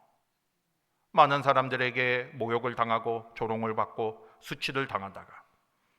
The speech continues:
결국에는 이 십자가의 큰 고통 속에서 죽임을 당하는 것, 이게 바로 예수님이 가야 할 길입니다. 이게 지금 마귀는 그걸 노리는 거예요.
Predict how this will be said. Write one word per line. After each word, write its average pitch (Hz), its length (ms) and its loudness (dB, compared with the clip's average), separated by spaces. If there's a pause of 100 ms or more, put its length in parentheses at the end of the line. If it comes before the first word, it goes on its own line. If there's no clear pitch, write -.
(680)
결국에는 151 440 4
이 139 120 -2
십자가의 131 600 2
큰 131 220 -8
고통 123 320 -8
속에서 120 460 -4 (340)
죽임을 147 580 -2
당하는 92 420 -2
것, - 120 -16 (560)
이게 247 200 2
바로 190 500 4 (260)
예수님이 196 500 -6
가야 143 280 0
할 - 340 -4
길입니다. - 540 -8 (1000)
이게 302 120 -2
지금 285 160 -4
마귀는 180 400 4
그걸 220 260 -4
노리는 226 360 -8
거예요. - 140 -20